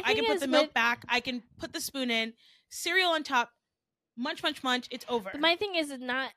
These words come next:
Speaker 2: for me, it's not about the milk. It's about the cereal. 'Cause I, I'm not eating the cereal for the milk. I'm eating the cereal for the cereal.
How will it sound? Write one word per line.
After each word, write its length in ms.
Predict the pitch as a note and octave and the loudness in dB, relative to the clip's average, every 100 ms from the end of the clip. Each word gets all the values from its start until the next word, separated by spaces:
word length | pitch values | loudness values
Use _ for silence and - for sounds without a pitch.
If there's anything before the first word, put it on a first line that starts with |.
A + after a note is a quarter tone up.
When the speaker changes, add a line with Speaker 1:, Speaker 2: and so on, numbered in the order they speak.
| _ _ _ _ - | _ _ _ _ -8
Speaker 2:
for 160 | - C#4+ | -2 0
me, 200 | D#4 D4+ | 0 0
it's 120 | C4+ | 0
not 220 | A#3+ A#3 | 2 2
about 300 | A3+ G#3+ G#3+ | 2 -2 -2
the 80 | G#3 | -6
milk. 360 | G#3 F3+ D3 - - | -8 -10 -12 -12 -8
It's 180 | B3+ | -2
about 340 | A#3 A3+ A3+ - | 0 2 0 -2
the 80 | G3 | -12
cereal. 540 | - G3+ G#3+ G#3 - _ - | -12 -16 -16 -18 -20 _ 0
'Cause 220 | D4 B3+ | 4 8
I, 260 | C4 B3+ - - - | 8 8 4 -12 -4
I'm 200 | B3 C4 | -2 2
not 220 | C#4+ C#4+ - _ - | 2 2 -2 _ -4
eating 300 | C4+ C#4+ C#4 | 0 0 0
the 100 | C4+ | 0
cereal 500 | - D4 C#4+ C#4+ C#4 | 0 2 6 6 4
for 300 | - A#3+ A3+ | 2 0 2
the 100 | G#3+ | 0
milk. 280 | G3+ F3+ G3 | -4 -6 -8
I'm 100 | A3+ | -4
eating 220 | B3 A#3 | -2 -2
the 80 | A3 | -4
cereal 340 | A#3 A3 G#3+ | -4 -2 -2
for 160 | - A3 | -4 -8
the 100 | G3+ | -8
cereal. 600 | - C#4 B3 A3+ G#3 | -4 0 2 2 0